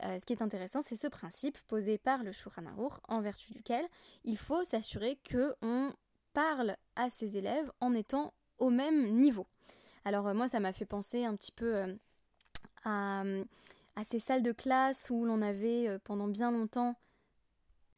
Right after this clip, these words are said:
des estrades, donc au contraire, il s'agissait de marquer la position de, de supériorité, euh, du professeur en le surélevant. Ici, ce n'est pas le principe qui est adopté, au contraire,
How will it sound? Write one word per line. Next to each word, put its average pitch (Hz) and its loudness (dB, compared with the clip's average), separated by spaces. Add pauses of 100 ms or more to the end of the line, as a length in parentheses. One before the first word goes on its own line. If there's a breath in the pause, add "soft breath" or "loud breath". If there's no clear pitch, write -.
(280)
des 214 -2
estrades, 339 0
donc 214 -4
au 196 -2
contraire, 285 -4
il 254 -2
s'agissait 196 -4
de 226 -6
marquer 185 -6
la 208 -2
position 214 -2
de, 208 -6 (160)
de 208 -8
supériorité, 220 -2
euh, 202 -10 (480 loud breath)
du 208 -4
professeur 208 -2
en 208 -6
le 202 -4
surélevant. 202 2 (180)
Ici, 311 -2
ce - -2
n'est 240 0
pas 220 -4
le 202 -6
principe - -10
qui - -10
est 190 -8
adopté, 180 -6
au - -4
contraire, 262 -8